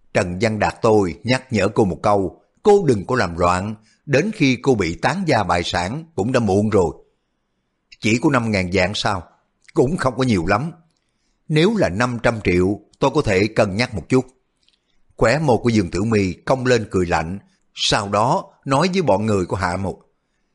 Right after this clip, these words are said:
Sau đó nói với Hạ Muội, mấy chị em,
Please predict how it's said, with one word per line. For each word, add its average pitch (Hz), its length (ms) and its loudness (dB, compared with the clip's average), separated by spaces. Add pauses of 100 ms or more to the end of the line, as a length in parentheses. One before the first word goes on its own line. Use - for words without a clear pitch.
Sau 147 360 -2
đó 131 400 2 (120)
nói 110 320 2
với 151 80 2
Hạ 90 160 -4
Muội, 90 360 -2 (600)
mấy 117 360 0
chị 98 180 0
em, 107 320 0